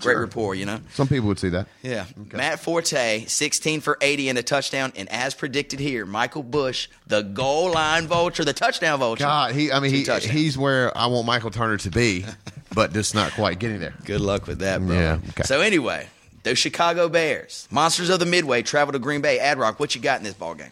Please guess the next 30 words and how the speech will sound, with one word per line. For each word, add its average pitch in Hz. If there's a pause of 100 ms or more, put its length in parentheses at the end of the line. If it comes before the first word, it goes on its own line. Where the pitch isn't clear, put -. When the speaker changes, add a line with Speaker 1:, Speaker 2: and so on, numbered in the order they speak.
(100)
Speaker 2:
Dude, 117
I'm 120
liking 120
Chicago 98
in 87
this 82
game. 85
I 82
really 87
am. 80 (320)
Uh, 92
they 101
seem 107
to 101
be 95
firing 95
all 87
cylinders. 117
Defense 101
looked 90
good. 107 (400)
Uh, 92
Cutler 110
looked 104
like 90
a 85
different 87
quarterback 90
this 85
year. 85